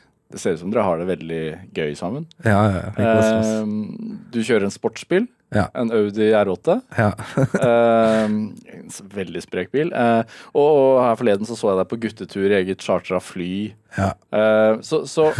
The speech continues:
Speaker 2: <laughs>
Speaker 1: hva ville liksom den sengeliggende seksten-åringen som følte at, eh, klassekameratene liksom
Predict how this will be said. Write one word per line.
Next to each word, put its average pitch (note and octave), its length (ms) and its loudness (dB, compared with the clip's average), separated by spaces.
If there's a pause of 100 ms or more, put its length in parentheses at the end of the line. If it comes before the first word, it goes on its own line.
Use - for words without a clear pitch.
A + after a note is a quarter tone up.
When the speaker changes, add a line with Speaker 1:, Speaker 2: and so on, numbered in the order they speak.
(180)
Speaker 2:
<laughs> F3 300 0
Speaker 1:
hva C3+ 240 4
ville B2 400 0
liksom B2 240 -2
den C3 160 2
sengeliggende G2 920 0 (640)
seksten-åringen G2 920 -2 (480)
som A2 240 -2
følte G2 480 0
at, F#2+ 1300 -2
eh, G2 480 0 (160)
klassekameratene F2 1120 -4
liksom E2+ 320 -8